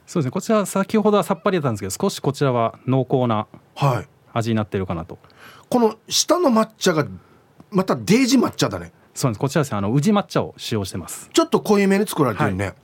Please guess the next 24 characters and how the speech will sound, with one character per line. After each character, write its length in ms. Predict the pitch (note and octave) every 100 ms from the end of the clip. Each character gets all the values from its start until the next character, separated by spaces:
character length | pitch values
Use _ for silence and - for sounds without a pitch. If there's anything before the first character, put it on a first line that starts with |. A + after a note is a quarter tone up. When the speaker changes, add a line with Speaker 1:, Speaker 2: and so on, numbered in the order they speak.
| _ - _ _ _
Speaker 2:
と、 320 | - F4 G#3 -
こ 120 | B3
の 200 | A#3+ B3+
上 180 | B3 G#3
の 320 | B3+ G3 - _ _ _ _ _ -
軽 320 | - D#4 D#4+ E4 D#4+ E4+ F4
い 200 | C#4 F3 - _ _ _ _ _ _ _ _ _ _
ホ 160 | - G3
イ 40 |
ッ 40 |
プ 180 | - -
ク 120 | -
リ 100 | F3+
ー 20 | E3+
ム。 260 | F3 D#4+ - _ _ _ _ _ _
え、 80 | A#2
デ 200 | G2+ A3+
ジ 120 | D#4+
ャ 100 | F4+
ブ 80 | G4
や 60 | E4
し、 160 | -
こ 120 | A#2+
れ。 160 | G#2+ F2+